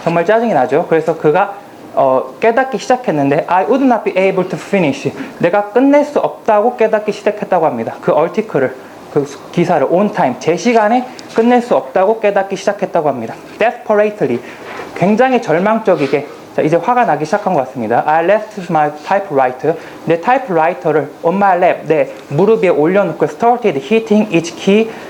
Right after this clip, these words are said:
어, 각각의 키를 때리기 시작했답니다. 음,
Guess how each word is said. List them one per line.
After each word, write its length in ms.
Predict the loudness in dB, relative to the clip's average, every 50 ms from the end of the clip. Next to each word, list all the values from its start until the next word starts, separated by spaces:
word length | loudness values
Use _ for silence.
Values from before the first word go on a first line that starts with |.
| -14 -4
어, 280 | -2 0 2 2 0 -2 -4
각각의 540 | -4 -4 -4 -2 0 0 2 2 2 0 0
키를 260 | 0 0 0 0 2
때리기 360 | 2 2 2 2 2 0 0
시작했답니다. 800 | -2 -2 -2 -2 -2 -2 -4 -4 -2 -2 -2 0 0 -2 -2 -2 -4 -8 -18 -16 -6 -2
음, 300 | 0 2 2 2 0